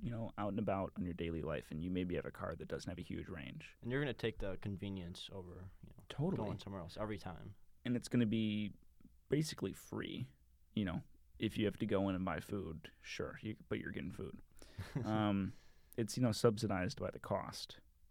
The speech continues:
Speaker 1: of the food or whatever, the shopping that you
Speaker 2: Mm-hmm.
Speaker 1: do. So, I don't know, if you're a restaurant business owner, invest in a charger.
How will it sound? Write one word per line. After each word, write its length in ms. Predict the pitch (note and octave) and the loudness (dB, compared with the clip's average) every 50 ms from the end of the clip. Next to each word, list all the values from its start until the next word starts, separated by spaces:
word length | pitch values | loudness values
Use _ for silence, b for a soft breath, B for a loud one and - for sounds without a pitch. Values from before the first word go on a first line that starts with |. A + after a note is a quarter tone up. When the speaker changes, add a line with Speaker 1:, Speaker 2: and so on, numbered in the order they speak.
| - - | -12 -4
Speaker 1:
of 240 | - F#2 E2 D2+ D#2 - | 0 0 0 0 -2 -4
the 500 | - F#2 F2 F2 F2 D#2 E2 E2+ D#2+ A1 - - - - - - - - - - | -2 -2 0 0 0 -2 -2 -2 -4 -4 -8 -12 -18 -20 -20 -20 -20 -18 -18 -16
food 360 | - - - A2 F2+ E2 - | -6 0 2 2 2 2 0
or 220 | E2 D2 C#2 D#2 D2 | 0 -2 -2 -2 -4
whatever, 440 | D#2 D#2 D2+ D2 C#2 - C#2 C2+ C#2 - | -2 -2 -2 -2 -4 -4 -4 -6 -6 -4
the 180 | D2 D2 C#2+ D2+ | -4 -4 -4 -4
shopping 440 | - - - - - - - D2 | -4 -4 -4 -4 -4 -6 -6 -6
that 100 | E2+ - | -6 -4
you 80 | - G#2+ | -2 -2
Speaker 2:
Mm-hmm. 80 | G#2+ A2 | -2 -2
Speaker 1:
do. 160 | - A#1+ B1 - - B B B B B B B B | -2 -6 -8 -10 -12 B B B B B B B B
So, 380 | B - C3+ C3 C3 B2+ B2 B2 - - - - - - | B 10 12 12 12 12 10 8 4 -2 -12 -6 0 2
I 60 | - | 4
don't 80 | A2 G2+ | 4 6
know, 80 | G2+ G#2 | 6 4
if 140 | G2+ - | 4 4
you're 120 | C3 C3 B2+ | 6 6 6
a 40 | A#2+ | 8
restaurant 500 | G#2+ A2 G#2 G2+ - - A2 G#2+ G#2 G2 | 8 6 4 4 4 2 2 4 4 4
business 400 | - G2+ F#2+ F#2 F#2 F#2 - - | 4 2 2 4 2 0 0 0
owner, 380 | F#2+ G2 F#2+ F#2+ F#2+ F#2+ E2+ - b b b b b b b b b b b b b b b b | 0 2 2 2 2 2 0 -2 b b b b b b b b b b b b b b b b
invest 440 | - G#2+ G#2 G2 G2+ G2+ - - - | 2 4 4 6 4 4 2 0 0
in 80 | A2+ | 2
a 80 | A2 G#2+ | 2 2
charger. 540 | - - G2+ G2+ G2 G2 F#2+ G#2 G2 G2 | 2 2 2 4 4 4 4 2 2 0